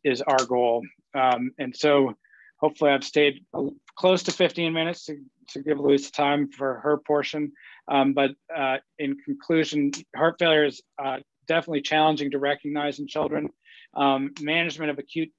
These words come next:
decompensation, really, I think it's critical to involve the whole team early. We all have different areas of expertise. We have different specialties, um, and really bringing that all to bear to, uh, on one child who's acutely ill, I think is the way to get them to have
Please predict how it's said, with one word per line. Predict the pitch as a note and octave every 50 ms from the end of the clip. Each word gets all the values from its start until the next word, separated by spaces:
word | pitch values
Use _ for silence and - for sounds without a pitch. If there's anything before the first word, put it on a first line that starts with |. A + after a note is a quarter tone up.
| _ _ _ _ - D3+
decompensation, | D3+ D3 - D3+ D3 C#3+ D3 C3+ - - D3+ D3 C#3 - D3 C#3+ C#3 C3+ C#3+
really, | D3 D3 D3 D3 C#3+
I | C3+ C3+ -
think | D3+ C#3 D3
it's | C#3 - - - _ -
critical | D#3+ D#3 D#3 D#3+ D3 - E3 D3 C#3
to | - D3+ C#3+
involve | C3+ B2+ C#3+ C#3+ C#3+ C#3+ C#3 C3+
the | C#3+ - -
whole | D3 D3 D3+ D3
team | - - D#3 D3+ D3 D3 C#3+ C#3+ C#3+
early. | C#3+ C#3+ C#3+ C#3+ C#3+ C#3+ C#3 C#3 - _ _ _ - _ _ -
We | C#3+ C#3+
all | D3+ D3+ D3 D3 D3 D#3
have | C#3 B2 D#3
different | D3+ - D3+ D3 C#3+
areas | C#3+ C#3+ C#3+ C#3+ C#3 B2
of | B2 C3+
expertise. | C#3 C#3 - - C#3 C#3 - - C#3+ C#3 C#3 C#3 B2+ - -
We | C#3+ C3+
have | C#3+ C#3 B2+
different | B2 D3 C3+ C#3 C#3 C3+ - -
specialties, | - C#3 C3 - - B2+ - - C#3+ C3+ C3 - - - _ _ _ _ _ _ - C#3
um, | C#3 C#3 C3+ C3+ C#3+ C#3+
and | D3+ C#3 C3+ C3+ C3
really | C3+ C#3+ D3 C#3+ C#3+
bringing | C#3 C#3 D3 C#3+ C#3 C#3 C#3 C3+
that | C3+ C3 C3+ -
all | C#3 C3+ C#3 C#3 C3+ -
to | C#3
bear | B2+ C3+ C3+ C#3 C3+ C3+ C3 -
to, | C3 C3+
uh, | C#3+ D3+ C3+ C3+ C#3 - C3+
on | B2 C3 B2+ C3 C#3 C#3+ D3
one | C#3+ D#3+ D#3 C#3+ C#3+ C#3
child | C3+ - C#3+ C#3 C3+ C3+ C3 B2 B2
who's | B2+ B2 B2+
acutely | A2+ - - C#3 C#3+ C#3+ C3+ C#3 C#3+ C#3
ill, | C3+ C3+ C3
I | B2+ B2 A#2
think | - C3 A#2
is | C3 A#2 -
the | C3+ C3 C3+
way | C3 B2+
to | B2+ A#2+ C3
get | B2+ - -
them | C3+ B2+ B2
to | B2+ B2
have | A#2 C3 C3 C3 B2